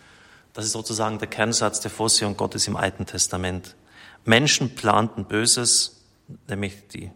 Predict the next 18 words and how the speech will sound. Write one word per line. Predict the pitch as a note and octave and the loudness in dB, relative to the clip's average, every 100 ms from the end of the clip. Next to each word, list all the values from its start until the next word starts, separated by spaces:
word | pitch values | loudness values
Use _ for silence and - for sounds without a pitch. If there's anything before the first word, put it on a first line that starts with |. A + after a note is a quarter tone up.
| _ | _
Brüder, | - A#2 A2+ | -4 -2 -2
das | F2+ - | -4 -4
eigene | - G2+ G2+ | -2 -2 -4
Fleisch | - F#2+ G2 - | -4 -2 -2 -2
und | G2 - | -8 -8
Blut, | A#2 A#2 - - - - - - | -6 -6 -10 -20 -20 -20 -20 -6
aber | - G#2+ G#2 | 2 4 4
Gott | A2 - | 2 2
hat | A2+ G#2 | -2 0
es | G#2 - - - - - _ _ _ _ _ _ _ _ _ _ _ _ _ _ - | 2 2 0 -6 -20 -20 _ _ _ _ _ _ _ _ _ _ _ _ _ _ -6
ins | G2+ - | 0 0
Gute | C3+ C#3 - | 0 -4 -4
gewendet, | F#2+ F2+ F#2 - | -4 -4 -4 -6
er | G2+ | -8
hat | G2 | -8
Gutes | - A#2+ - - | -8 -8 -2 -2
im | - G2 | -2 0
Sinn. | - A#2 G#2+ F2 | 2 2 0 -4